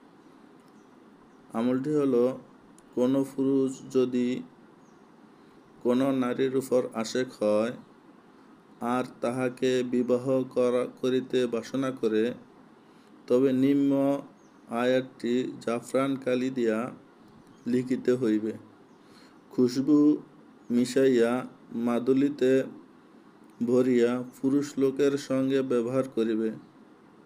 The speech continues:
অথবা কোনো গাছের ঢালে ঝুলাইয়া এমনিভাবে বাঁধিবে যেন বাতাসে কবজ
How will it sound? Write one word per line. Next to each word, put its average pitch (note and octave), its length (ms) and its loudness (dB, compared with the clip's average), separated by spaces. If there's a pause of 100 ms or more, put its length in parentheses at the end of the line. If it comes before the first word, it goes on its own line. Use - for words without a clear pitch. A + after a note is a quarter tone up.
(560)
অথবা C3+ 340 2 (160)
কোনো C3+ 240 0 (200)
গাছের B2+ 380 0 (100)
ঢালে B2 360 0 (1800)
ঝুলাইয়া C3+ 520 6 (240)
এমনিভাবে C3+ 580 2 (120)
বাঁধিবে B2+ 440 2
যেন A#2+ 260 0 (1000)
বাতাসে C#3+ 640 2 (1000)
কবজ C3+ 460 4